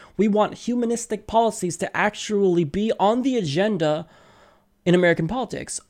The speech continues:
other than, I don't know, maybe tax cuts to billionaires, maybe war. We don't want that anymore. So I'm sorry that you're mistaking our passion as sexism and misogyny, but I've got news for you. This passion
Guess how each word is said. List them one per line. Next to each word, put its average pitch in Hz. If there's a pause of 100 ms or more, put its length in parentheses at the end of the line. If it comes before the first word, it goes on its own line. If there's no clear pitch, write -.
other 262
than, 180 (580)
I 190
don't 226
know, 170
maybe 175 (280)
tax -
cuts 226
to 170
billionaires, 214
maybe 190
war. 175 (160)
We 254
don't 320
want 302
that 214
anymore. 156 (260)
So 294
I'm 233
sorry 269
that 190 (160)
you're 180
mistaking 220
our 190
passion 185 (540)
as 180
sexism 156
and 147
misogyny, 143
but 139 (260)
I've 170
got 196
news 247
for -
you. 156 (480)
This 208
passion 254